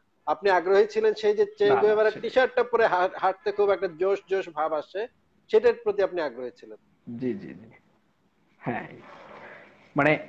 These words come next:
Speaker 2: এটাই আমার কাছে যে তাকে বিপ্লবী মনে হইতো। এই যে মানে বিপ্লবী মনে হওয়ার কারণেই আসলে মূলত ওনার, আহ, টি-শার্ট বলেন, ওনার cap বলেন, আজিজ সুপার মার্কেট থেকে ওনার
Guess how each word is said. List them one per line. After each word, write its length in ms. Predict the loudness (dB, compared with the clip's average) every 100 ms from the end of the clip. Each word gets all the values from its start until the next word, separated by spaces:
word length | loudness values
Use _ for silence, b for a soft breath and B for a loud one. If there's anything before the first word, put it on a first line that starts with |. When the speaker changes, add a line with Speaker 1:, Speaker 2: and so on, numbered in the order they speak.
| -2
Speaker 2:
এটাই 320 | 2 6 6 6
আমার 280 | 4 2
কাছে 280 | 2 0 0
যে 120 | 0 -2
তাকে 280 | -2 -4
বিপ্লবী 420 | -2 -2 2 4 4
মনে 220 | 4 2
হইতো। 380 | -2 -4 -8 -6
এই 300 | -4 -4 -2
যে 300 | -2 -2 -4 -8
মানে 140 | -6 -4
বিপ্লবী 460 | -2 -2 2 4
মনে 240 | 4 2 0
হওয়ার 280 | 2 0
কারণেই 580 | 0 -4 -2 -4 -4 -6
আসলে 280 | -10 -10 -6
মূলত 340 | -4 -4 -2 -2 -2 -4 -10
ওনার, 260 | -6 -4
আহ, 680 | -4 -6 -4 -4 -6 -10 -12 -12 -10
টি-শার্ট 360 | -10 -6 -6 -6
বলেন, 360 | -6 -8 -10 -16 -20
ওনার 240 | -16 -14 -12 -8
cap 160 | -8 -6
বলেন, 320 | -6 -6 -8 -12 b b b b
আজিজ 220 | -6 -6
সুপার 320 | -8 -6 -4
মার্কেট 420 | -2 -4 -8 -10
থেকে 280 | -10 -6 -4
ওনার 280 | -4 -6 -8